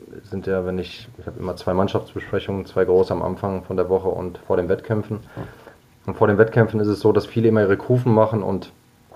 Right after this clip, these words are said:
Bobs präparieren. Auch hier in Lake Placid ist die Garage fünfzehn Minuten weg. Dann mussten die extra wieder f-,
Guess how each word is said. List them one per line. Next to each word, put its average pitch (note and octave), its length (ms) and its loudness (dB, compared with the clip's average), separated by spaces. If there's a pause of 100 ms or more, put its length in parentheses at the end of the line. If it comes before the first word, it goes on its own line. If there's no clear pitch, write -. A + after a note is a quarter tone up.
(340)
Bobs A#2 220 4
präparieren. G2+ 460 6
Auch F#2 100 6
hier G2+ 80 2
in F#2+ 60 4
Lake F#2 140 6
Placid F#2+ 300 0
ist - 260 -12
die G2+ 60 -4
Garage F#2 300 2
fünfzehn G2+ 400 -6
Minuten F#2 340 -2
weg. G#2+ 160 2
Dann F#2 140 2
mussten F#2+ 640 0
die F#2+ 80 2
extra G2 280 0
wieder G2 120 2
f-, - 200 -6